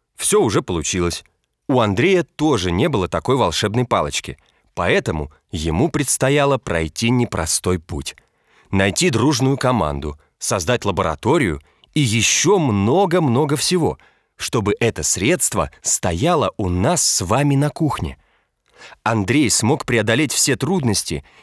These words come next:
и совсем скоро его изобретение будет использоваться по всему миру. И, надеюсь, с помощью Андрея и других талантливых ученых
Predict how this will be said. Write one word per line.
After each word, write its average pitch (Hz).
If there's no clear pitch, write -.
и 123
совсем 110
скоро 147
его 123
изобретение 92
будет 104
использоваться 110
по -
всему 139
миру. 180
И, 104
надеюсь, 92
с -
помощью 110
Андрея 87
и 139
других 135
талантливых 107
ученых 123